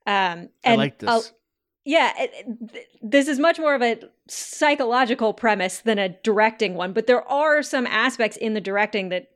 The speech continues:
Speaker 1: that support my, my thesis here. One of which is that he's using black and white, which
Speaker 2: Oh,
Speaker 1: he's done
Speaker 2: yeah.
Speaker 1: a f-,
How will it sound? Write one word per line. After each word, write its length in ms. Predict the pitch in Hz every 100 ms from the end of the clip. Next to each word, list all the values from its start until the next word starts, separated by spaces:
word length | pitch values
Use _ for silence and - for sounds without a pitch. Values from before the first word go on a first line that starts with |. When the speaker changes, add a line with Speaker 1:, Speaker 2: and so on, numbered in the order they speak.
| -
Speaker 1:
that 200 | 180 -
support 600 | - 220 - 214 185 -
my, 300 | 196 170 -
my 160 | - 180
thesis 500 | 175 208 196 156 -
here. 280 | 196 143 - - - - -
One 220 | 285 339
of 100 | 320
which 140 | 311
is 120 | 277 247
that 140 | 247
he's 240 | 240 226
using 320 | 220 233 233 202
black 240 | 175 180
and 100 | 175
white, 300 | 156 160 -
which 140 | 240 240
Speaker 2:
Oh, 100 | 262
Speaker 1:
he's 140 | 254
done 200 | 240 254
Speaker 2:
yeah. 60 | 247
Speaker 1:
a 40 |
f-, 100 | -